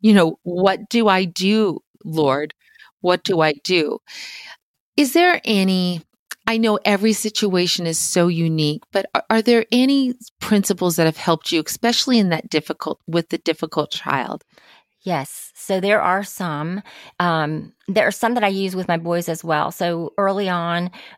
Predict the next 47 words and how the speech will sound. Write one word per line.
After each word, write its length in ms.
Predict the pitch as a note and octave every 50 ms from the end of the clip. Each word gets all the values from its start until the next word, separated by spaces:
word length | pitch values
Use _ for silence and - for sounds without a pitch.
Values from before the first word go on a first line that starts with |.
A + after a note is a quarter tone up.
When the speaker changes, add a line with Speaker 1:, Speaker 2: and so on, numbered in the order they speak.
| -
Speaker 2:
um, 300 | F3+ F3 E3 D#3+ D#3 -
my 100 | - E3
husband 300 | F3 F#3+ F3+ - F#3 F3
and 80 | E3+ D#3+
I 140 | D#3 D#3+ E3
talked 300 | - - A3+ B3 - F4
about 220 | - A3+ - -
discipline 640 | - C#3+ - - D#3+ - - - - - - -
because, 460 | - F3 F3 - - D#3 D3+ - - _ _ _ _ _ _ _ -
you 140 | D#3 D3+ C#3+
know, 160 | C#3 C#3 C#3
you 140 | C#3 D3 F3+
need 140 | A3 C4+
to 60 | B3+ D#3+
be 80 | C3+ B2+
on 100 | C3 B2+
the 60 | A#2+
same 260 | - - C#3 - -
page. 400 | - E3 - - - D#2 - F3 G3+
<laughs> 40 | - F4+ - - - - - - - E4+ F#4+ F#4+ F4 C#4+ F3+ E3+
And 140 | F3+ D#3+ D#3
Speaker 1:
Right. 220 | D3+ C#3+ C3+ A2+
Speaker 2:
so, 440 | - F3+ E3+ E3+ D#3+ D#3 D#3 D3+ D3 -
um, 120 | - E3 -
and 100 | A#3+ D#4
we 100 | A#4+ B4+ G#4
weren't 180 | B3+ G#3 - -
always 280 | E3+ E3 E3+ E3+ E3 E3
on 100 | D3+ D3+
the 80 | D#3 D3+
same 240 | - - D3 D3
page. 480 | C#3+ E3 D3 - - - - D#3+ - - _ -
Um, 360 | D#3+ - - - - - D#3+ _ _ - _ _ _ _ _ _ _ _ -
like, 180 | F#3+ E3+ E3
he 140 | - A3 A#3
would 120 | F#3 F#3 -
thump 320 | - - F#3+ E3 E3 -
the 60 | F3
boys' 400 | E3 D#3+ D3 D3 C#3+ C#3+ C#3 - _ -
little 240 | F#3 E3+ D3 C#3+ -
fingers 380 | - - E3 D#3 D3+ D3+ -
when 100 | - C#3 C#3+
they 100 | C#3 C#3+
would 140 | C#3 C#3+
touch 220 | - - D#3 - -
a, 120 | C#3 - - -
a 200 | D3 C3 B2+ -